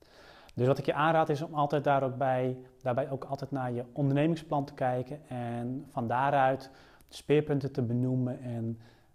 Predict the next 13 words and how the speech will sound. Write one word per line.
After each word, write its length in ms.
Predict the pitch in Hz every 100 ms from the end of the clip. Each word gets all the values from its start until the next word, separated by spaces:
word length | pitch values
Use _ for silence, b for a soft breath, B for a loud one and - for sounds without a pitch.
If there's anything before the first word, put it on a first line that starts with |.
| _
eh, 200 | 120 120
op 120 | 117
die 140 | 117 147
manier 360 | 156 147 139
te 100 | 135
kijken: 400 | 135 127 123 123
wat 220 | 107 120 135
is 240 | 117 110
belangrijk 680 | 107 113 117 113 107 107 - b b b _
in 420 | 117 107 107 - - _
mijn 400 | 123 104 95 117
eigen 380 | - 104 - 98
werkgebied? 600 | 101 113 - 98 92 -